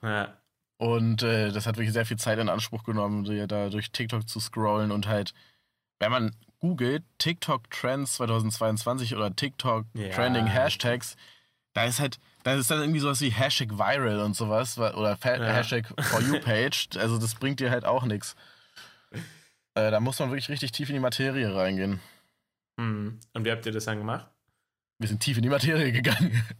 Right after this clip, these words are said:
Speaker 1: Ja, aber wie habt ihr die Trends gefunden? Auf der Entdecken-Seite?
Speaker 2: Ja, auf der, ich hab mich mit einem Inkognito-Tab, man kann ja auch TikTok auf dem P C
Speaker 1: Mhm.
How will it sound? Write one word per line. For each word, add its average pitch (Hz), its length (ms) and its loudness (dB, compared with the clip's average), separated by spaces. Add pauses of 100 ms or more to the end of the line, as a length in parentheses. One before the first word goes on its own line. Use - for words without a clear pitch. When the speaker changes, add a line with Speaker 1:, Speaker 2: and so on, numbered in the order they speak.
(360)
Speaker 1:
Ja, 120 140 0
aber 120 260 0 (880)
wie 120 160 -2
habt 117 140 -2
ihr 120 60 -2
die 117 120 -2
Trends 117 280 -6
gefunden? 127 360 -8 (160)
Auf 113 160 -6
der 120 200 0
Entdecken-Seite? 147 720 -2 (160)
Speaker 2:
Ja, 120 340 2
auf 107 140 0
der, 113 200 -4 (240)
ich - 160 -2
hab 143 120 0 (320)
mich 127 520 -4
mit 117 140 -2
einem 110 80 -4
Inkognito-Tab, 135 800 -2
man 101 100 -2
kann 107 180 -4
ja 104 120 -2
auch 98 80 -6
TikTok 110 320 -8
auf 101 180 -6
dem 92 380 -8
P 98 160 -8
C 120 280 -8
Speaker 1:
Mhm. 113 300 -6